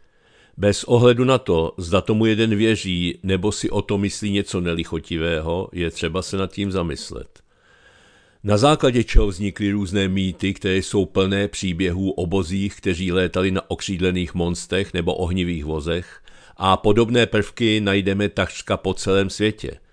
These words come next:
Domorodí Američané mají mýtus o hromovém ptáku, mocné entitě s kovovými křídly, která létala po obloze a ohnivým zrakem ničila rohaté hady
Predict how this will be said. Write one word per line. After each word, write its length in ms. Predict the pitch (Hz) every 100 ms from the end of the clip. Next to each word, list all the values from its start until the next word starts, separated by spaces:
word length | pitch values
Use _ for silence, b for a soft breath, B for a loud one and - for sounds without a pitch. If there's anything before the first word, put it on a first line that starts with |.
| b b b b -
Domorodí 640 | 104 104 107 110 104 117
Američané 720 | 127 131 104 80 87 85 85
mají 320 | 87 95 101
mýtus 500 | 95 98 90 104 -
o 100 | 135
hromovém 520 | 98 98 104 95 87
ptáku, 640 | 80 - 85 87 - 101 104 b b
mocné 540 | 98 107 - 120 110
entitě 500 | - 104 95 98 101
s 80 | 95
kovovými 500 | - 92 90 92 82
křídly, 520 | - - 78 76 92
která 340 | 95 101 90 87
létala 440 | 92 87 92 87
po 160 | 78 85
obloze 560 | 90 85 92 87 95 -
a 200 | 92 -
ohnivým 500 | 92 98 104 104 85
zrakem 400 | 90 85 98 92
ničila 420 | 90 - 95 92
rohaté 420 | 87 87 85 80
hady 340 | 76 82 90